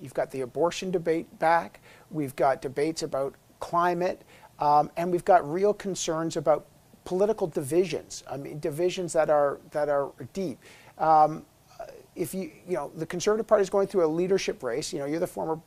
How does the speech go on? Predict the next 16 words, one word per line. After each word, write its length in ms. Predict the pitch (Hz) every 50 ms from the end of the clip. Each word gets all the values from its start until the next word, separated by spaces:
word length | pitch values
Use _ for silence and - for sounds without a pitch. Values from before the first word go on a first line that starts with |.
| _ -
Conservative 380 | - 151 - - 165 160 156 -
Prime 200 | - 151 143 151
Minister. 460 | 190 208 214 - - - 131 143 - - - - - - - -
Any 200 | - 214 240 254
advice 460 | 226 175 156 175 180 190 208 - -
on 100 | 196 170
how 180 | 156 143 160 175
the 100 | 170 170
party 300 | - - 180 175 175 170
ought 100 | 156 151
to 60 | 147
deal 300 | 135 - 147 147 160 170
with 140 | 175 175 175
those 240 | 170 160 165 160 -
fundamental 500 | - - 165 156 160 160 156 160 160 160
issues? 380 | 156 - - - 214 - -